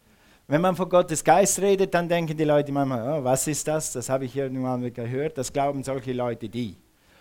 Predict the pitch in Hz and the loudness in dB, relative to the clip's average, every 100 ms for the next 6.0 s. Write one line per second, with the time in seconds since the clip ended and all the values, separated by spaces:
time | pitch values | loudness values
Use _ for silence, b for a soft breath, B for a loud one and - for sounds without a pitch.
0 | b b 147 170 160 196 - 160 160 175 | b b -2 0 2 0 -2 0 2 4
1 | 165 180 202 165 170 160 - 156 151 147 | 2 0 0 0 0 -2 0 0 0 0
2 | 147 147 - 202 220 165 175 - B B | 0 -2 -4 -2 0 0 0 -6 B B
3 | B 151 - - 190 202 175 180 147 - | B -2 -2 -2 0 2 2 0 -2 -4
4 | 160 175 170 170 165 - 160 165 - 139 | 0 0 0 -4 -6 -4 -2 0 0 -2
5 | - 143 147 147 127 143 127 135 127 | 0 0 0 -2 -2 -4 -4 -4 -6